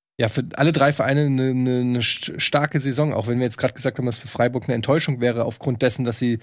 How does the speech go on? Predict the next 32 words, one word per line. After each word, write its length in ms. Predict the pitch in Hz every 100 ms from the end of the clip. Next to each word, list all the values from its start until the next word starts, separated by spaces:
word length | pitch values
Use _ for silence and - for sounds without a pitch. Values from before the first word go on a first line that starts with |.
| _ -
dass 240 | 117 117
eben 240 | 120 135 135
noch 200 | 170 -
mehr 200 | 151 123
möglich 400 | 165 254 131 -
gewesen 420 | 120 113 110 120
wäre. 300 | 110 117 139
Aber 180 | 120 123
unterm 240 | 135 131
Strich 300 | - 139 143
muss 160 | 147 151
man 140 | 135
sagen, 380 | 120 120 123 123 - _ _ _
Union, 600 | - 127 120 131 143 139 - _ _ _ _ -
ähm, 500 | 131 127 123 123 107 _ _ _ _ _ _ -
auch 100 | -
gerade 240 | 131 135
was 160 | 135 -
diesen 220 | 113 113
Endspurt 560 | 127 160 - 170 160
angeht, 460 | 151 151 156 160 - _ _ _ _ _ _ _ _ 123
ja, 200 | 147 135
und 140 | 135
das 120 | 120
ist 140 | 143 -
das 220 | 139 -
zweite 320 | - 135 147
Mal 120 | 147
hintereinander, 560 | 131 156 156 123 196 151
dass 180 | 110 -
die 100 | 113
dann 340 | 113 110 107